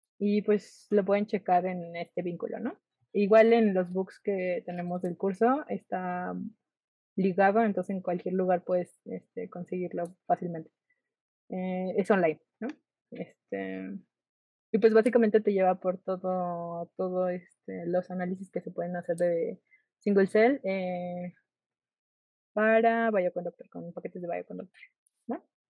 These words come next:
Entonces, nada más para recordar, pues, o-, obviamente lo que vamos a ver aquí no siempre es para, no siempre se va a hacer para lo mismo, ¿no? O sea, tienes que adaptarlo a,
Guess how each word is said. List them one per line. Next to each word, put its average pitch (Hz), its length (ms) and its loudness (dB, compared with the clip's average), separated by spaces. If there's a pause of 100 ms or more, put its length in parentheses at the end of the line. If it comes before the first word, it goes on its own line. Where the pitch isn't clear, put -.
(380)
Entonces, 240 180 4
nada 269 100 6
más 269 220 4
para 240 200 8
recordar, 202 400 2
pues, - 300 -4
o-, 190 220 -2
obviamente 214 360 2
lo 208 120 2
que 185 80 -4
vamos 185 200 -4
a 196 60 -2
ver 185 140 0
aquí 185 220 -6
no 185 340 -8
siempre 185 440 -2
es 185 80 -8
para, 180 460 0 (200)
no 202 80 0
siempre 214 300 2
se 208 100 2
va 185 100 2
a 180 40 2
hacer 180 320 -4
para 175 180 -4
lo 165 120 -6
mismo, 165 280 -10
¿no? 247 220 -4
O 190 60 -6
sea, 180 280 -6 (460)
tienes 202 300 2
que - 100 2
adaptarlo 185 680 4
a, 170 540 -4